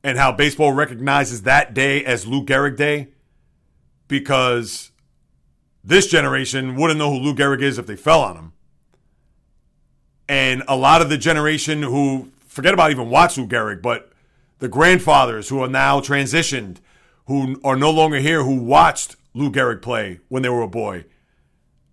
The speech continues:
to have an extension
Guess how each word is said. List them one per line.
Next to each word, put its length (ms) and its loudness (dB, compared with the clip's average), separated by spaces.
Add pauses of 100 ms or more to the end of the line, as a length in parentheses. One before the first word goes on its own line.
(880)
to 120 0
have 800 2
an 100 -2
extension 800 0